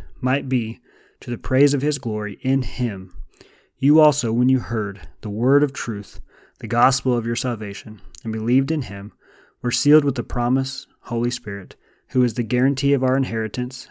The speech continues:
until we acquire possession of it, to the praise of his glory." Much of what we cover from Ephesians one, three through fourteen can be found in Robert Piccirilli's book, Grace, Faith,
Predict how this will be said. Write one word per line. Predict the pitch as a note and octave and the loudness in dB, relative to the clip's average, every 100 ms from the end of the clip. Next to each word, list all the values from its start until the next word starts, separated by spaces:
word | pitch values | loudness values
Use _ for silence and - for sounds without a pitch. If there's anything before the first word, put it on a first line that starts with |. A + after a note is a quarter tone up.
| - | -18
until | - A#2 | -6 -2
we | A2+ | -2
acquire | A2 - A#2+ B2 | -4 -4 -2 0
possession | C3 B2 G#2+ C3 - A2 | 0 -2 0 -2 0 -4
of | G2 | -6
it, | G2+ - - _ _ _ | -12 -16 -20 _ _ _
to | - | -14
the | A2 | -14
praise | - B2+ B2+ C3 - | -8 -2 2 2 -2
of | - G2+ | -10 -10
his | A2 | -10
glory." | G#2+ G2 F#2+ F#2 G2 - - - - - _ _ _ _ _ _ _ | -10 -12 -12 -14 -14 -14 -12 -14 -16 -20 _ _ _ _ _ _ _
Much | - C#3 C3+ | -2 -2 -2
of | B2+ | -6
what | B2 | -6
we | A2+ | -8
cover | - A#2+ A2+ G#2+ G#2 - | -10 -10 -8 -10 -12 -16
from | - A#2 | -10 -8
Ephesians | G#2+ - B2+ A2+ A#2 G#2+ G2+ - - _ _ _ _ | -8 -4 -2 -2 -6 -8 -10 -14 -20 _ _ _ _
one, | - A2+ A#2 A2+ G#2+ | -10 -6 -6 -6 -10
three | - A#2 | -10 -12
through | G#2+ | -12
fourteen | F#2 A2+ G#2 - A2 G#2 - _ _ - | -12 -12 -10 -10 -10 -10 -14 _ _ -6
can | C3 | -6
be | A#2+ | -2
found | B2 | -2
in | A#2 G#2+ | -2 -4
Robert | A2 A2+ A2 | -6 -6 -10
Piccirilli's | - B2 A#2 A#2 A2+ G#2 | -8 -6 -4 -4 -6 -10
book, | A2+ G2+ | -14 -14
Grace, | - A#2 A2 | -10 -8 -8
Faith, | - - A2 G2+ | -10 -10 -10 -12